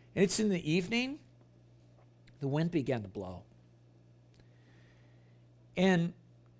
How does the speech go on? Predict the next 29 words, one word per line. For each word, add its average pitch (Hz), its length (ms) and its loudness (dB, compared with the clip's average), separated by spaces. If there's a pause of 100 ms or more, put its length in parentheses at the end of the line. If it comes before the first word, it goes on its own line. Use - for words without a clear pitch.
(300)
you 165 80 -2
know, 202 160 6
in 196 60 2
one 208 100 2
of 208 40 4
those 208 200 4
hot 220 420 0 (220)
Jerusalem 202 1040 2 (380)
days, 190 720 4
that 131 200 -2
cool 202 600 4
of 139 200 0
the 135 80 -2
breeze 156 760 0
in 135 100 -2
the 131 180 -4
evening 170 480 2
was 131 200 -4
just, 160 260 -4
like, 120 300 -4
beautiful 143 500 -2
on 131 140 -6
their 120 120 -8
faces 113 560 -8
as 98 140 -14
they're 104 140 -8
having 107 360 -8
this 98 200 -12
conversation. 101 840 -12